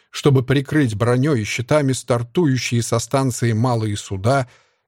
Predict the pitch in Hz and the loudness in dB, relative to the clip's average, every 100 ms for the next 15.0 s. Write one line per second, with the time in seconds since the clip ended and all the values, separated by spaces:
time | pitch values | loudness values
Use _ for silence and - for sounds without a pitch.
0 | _ _ 90 110 170 - 196 180 160 143 | _ _ -4 0 -2 0 2 2 2 2
1 | 156 139 135 131 123 123 165 - 131 135 | 0 0 0 2 0 0 0 0 0 0
2 | 156 139 139 131 123 123 127 - 131 156 | 0 -2 0 -2 0 -2 -2 -4 0 0
3 | 135 - 113 - - 160 156 - 110 85 | 0 -2 -4 -4 -2 0 0 0 -4 -6
4 | - _ - 135 - 131 147 131 123 117 | -12 _ -2 0 2 2 2 2 0 -2
5 | - 151 127 113 101 - 110 - 107 123 | 0 0 0 -2 -4 -2 -2 0 0 2
6 | 123 110 113 107 123 123 117 - 82 - | 0 0 -2 -2 0 0 -2 -6 -14 -16
7 | _ _ _ _ _ - 113 139 170 - | _ _ _ _ _ -2 2 4 2 2
8 | 170 151 151 - 143 113 135 - 147 - | 0 2 -2 0 0 2 0 0 -4 0
9 | 131 143 156 123 120 107 107 123 113 113 | 0 2 0 -2 -4 -4 -2 0 0 -2
10 | - 113 92 - - - _ _ _ _ | -2 -2 -2 -8 -14 -18 _ _ _ _
11 | _ _ _ _ _ _ _ _ _ _ | _ _ _ _ _ _ _ _ _ _
12 | _ _ - 143 - 139 127 110 127 123 | _ _ -2 0 2 0 0 0 0 0
13 | - 151 113 101 110 107 160 147 90 92 | -2 0 0 -2 -4 -2 0 0 -2 -4
14 | 117 - 117 - 110 113 135 120 120 | -4 -2 -4 0 -2 0 0 -2 -4